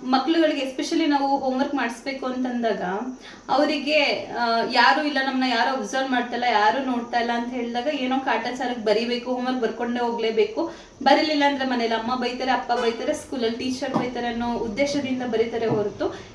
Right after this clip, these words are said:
ಏನೋ ಕಲಿತಿದ್ದೀನಿ, ಕಲಿಬೇಕು ಅನ್ನೋ ಉದ್ದೇಶದಿಂದ ಅವ್ರು ಯಾವುದೇ ಕಾರಣಕ್ಕೂ ಬರೆಯಲ್ಲ. ಹಾಗಾಗಿ ನಾವು ಪೇರೆಂಟ್ಸ್ ಆದವ್ರು ಏನ್ ಮಾಡ್ಬೇಕಂದ್ರೆ ನಮ್ದು ಏನೇ ಕೆಲ್ಸಗಳಿದ್ರೂನು at least ನಮ್ಮ ಮಕ್ಳಿಗೋಸ್ಕರ, ನಮ್ಮ ಮಕ್ಳ ಭವಿಷ್ಯಕ್ಕೋಸ್ಕರ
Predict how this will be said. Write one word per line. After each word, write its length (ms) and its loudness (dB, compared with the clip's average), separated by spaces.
ಏನೋ 280 4
ಕಲಿತಿದ್ದೀನಿ, 680 2
ಕಲಿಬೇಕು 520 -2
ಅನ್ನೋ 160 -2
ಉದ್ದೇಶದಿಂದ 520 -2
ಅವ್ರು 140 -2
ಯಾವುದೇ 260 2
ಕಾರಣಕ್ಕೂ 400 -4
ಬರೆಯಲ್ಲ. 320 2
ಹಾಗಾಗಿ 380 4
ನಾವು 520 4
ಪೇರೆಂಟ್ಸ್ 500 2
ಆದವ್ರು 240 0
ಏನ್ 160 -2
ಮಾಡ್ಬೇಕಂದ್ರೆ 460 0
ನಮ್ದು 260 4
ಏನೇ 300 4
ಕೆಲ್ಸಗಳಿದ್ರೂನು 760 0
at 460 0
least 220 6
ನಮ್ಮ 260 2
ಮಕ್ಳಿಗೋಸ್ಕರ, 640 0
ನಮ್ಮ 180 -2
ಮಕ್ಳ 240 -2
ಭವಿಷ್ಯಕ್ಕೋಸ್ಕರ 920 -2